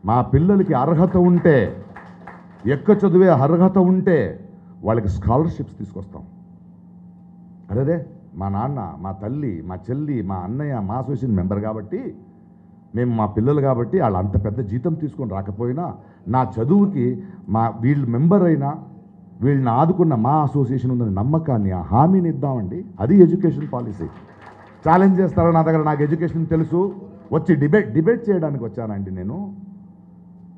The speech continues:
మీకు తెలుసా, రండి మా ప్యానెల్లోకి రండి, ఇట్లా డిస్కషన్లో కూర్చొని ఇలా, ఇలా చేయొచ్చు, ఒక విద్యావేత్త కదా మీరు, చెప్పండి. వద్దంటామా? ఛాలెంజ్ చేయడానికి వచ్చాం ఇక్కడ. క్రికెట్ మ్యాచ్ ఆడుతున్నామా మనం ఇక్కడ?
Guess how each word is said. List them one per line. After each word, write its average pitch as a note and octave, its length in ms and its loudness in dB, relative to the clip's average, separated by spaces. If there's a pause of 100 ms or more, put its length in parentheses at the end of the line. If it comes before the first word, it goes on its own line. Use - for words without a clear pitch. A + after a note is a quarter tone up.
(460)
మీకు C3+ 200 2
తెలుసా, D#3+ 300 2
రండి G3 360 0
మా F#3+ 140 -2
ప్యానెల్లోకి C3+ 520 -6
రండి, C3+ 240 -4
ఇట్లా A#2 340 -2
డిస్కషన్లో C3 540 -4
కూర్చొని C3 320 -8
ఇలా, C3+ 120 -2
ఇలా B2 280 -2 (100)
చేయొచ్చు, C#3 320 -6
ఒక G#2+ 60 -8
విద్యావేత్త C3+ 520 -6
కదా C#3 140 -8
మీరు, C3 160 -6
చెప్పండి. C#3+ 480 -12 (920)
వద్దంటామా? C#3 520 -2 (160)
ఛాలెంజ్ A3 320 -6
చేయడానికి G3+ 340 -6
వచ్చాం F3+ 320 -10
ఇక్కడ. G3+ 200 -16 (800)
క్రికెట్ G#3 300 0
మ్యాచ్ A3 220 -4
ఆడుతున్నామా F3+ 420 -6
మనం A2+ 240 -10
ఇక్కడ? F2 160 -12